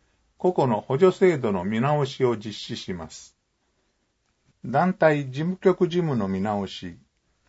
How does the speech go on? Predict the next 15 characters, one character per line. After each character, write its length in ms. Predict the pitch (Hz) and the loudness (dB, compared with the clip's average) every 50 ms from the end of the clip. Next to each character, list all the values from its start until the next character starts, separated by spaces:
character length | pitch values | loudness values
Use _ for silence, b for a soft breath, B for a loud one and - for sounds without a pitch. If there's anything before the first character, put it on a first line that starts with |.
| _ _ - 170 | _ _ -8 -2
五 160 | 113 123 143 | 0 2 4
年 240 | 165 190 202 180 165 | 4 4 4 4 2
度 140 | 139 120 | 0 0
か 140 | - - 107 | 0 0 0
ら 120 | 101 95 92 | 0 0 -2
の 220 | 87 82 87 - _ _ _ _ _ - | -4 -6 -10 -12 _ _ _ _ _ -8
事 100 | 120 123 | -4 -2
務 180 | 139 175 196 190 | 0 2 2 2
局 320 | 190 170 143 131 - 104 104 | 2 0 -2 -2 -2 -4 -4
移 120 | 110 117 | -4 -4
行 240 | - - 151 151 143 | -4 -2 -2 0 0
に 120 | 135 131 127 | 0 -2 -2
向 140 | 123 117 113 | -4 -4 -4
け 160 | - 117 107 | -4 -4 -4
て、 300 | - - 101 92 95 | -2 -4 -4 -4 -4